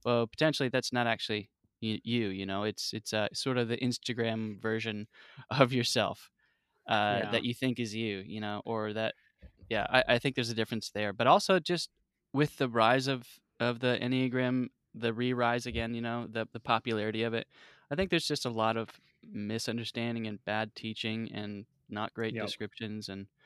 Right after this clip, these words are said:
Speaker 1: yeah, I think it's that and just the,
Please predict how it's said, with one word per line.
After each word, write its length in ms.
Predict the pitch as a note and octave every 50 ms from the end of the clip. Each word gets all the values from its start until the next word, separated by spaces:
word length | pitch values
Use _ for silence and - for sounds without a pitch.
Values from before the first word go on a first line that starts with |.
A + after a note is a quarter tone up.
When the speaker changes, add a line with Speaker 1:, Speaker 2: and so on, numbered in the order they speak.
| - - - _ _ _
Speaker 1:
yeah, 280 | - C3 B2+ B2+ B2 A2+ -
I 80 | B2+ C3+
think 200 | - F3+ F3 -
it's 160 | D#3+ - -
that 340 | - A#2+ C3 C3+ C#3+ D#3+ - - -
and 360 | B2 B2+ B2 B2 B2 A#2 - - - _ _ _ _ _ _ _ -
just 280 | A#2 A2 - - -
the, 340 | A#2+ A2 G#2+ G#2+ G#2 G2+